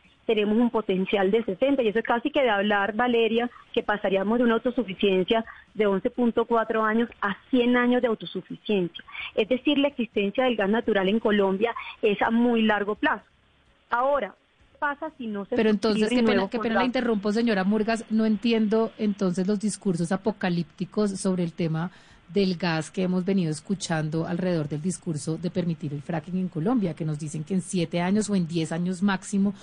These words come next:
Speaker 2: pues a Colombia se le acabará el gas y vamos a tener que empezar a importar gas y las personas que dependen del gas para cocinar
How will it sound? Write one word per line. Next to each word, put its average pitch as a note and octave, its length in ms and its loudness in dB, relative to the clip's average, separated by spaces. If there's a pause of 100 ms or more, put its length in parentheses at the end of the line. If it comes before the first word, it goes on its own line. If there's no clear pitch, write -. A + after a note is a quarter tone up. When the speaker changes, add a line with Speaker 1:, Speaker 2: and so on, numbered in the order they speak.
(240)
Speaker 2:
pues A3 160 2
a F#3+ 60 0
Colombia E3 320 -2
se E3 80 -8
le F3 80 -2
acabará D#3+ 320 -4
el D3+ 80 -6
gas E3+ 260 -4
y F#3 60 -2
vamos D#3 200 -4
a - 40 -8
tener D#3+ 200 -4
que - 80 -10
empezar D3+ 260 -6
a D3 40 -4
importar D3 420 -6
gas G3 280 -2
y F#3+ 40 -2
las D3+ 120 -4
personas D3+ 320 -6
que E3+ 100 -4
dependen D#3 320 -4
del D#3 140 -6
gas C#3+ 160 -8
para - 160 -6
cocinar E3 420 -4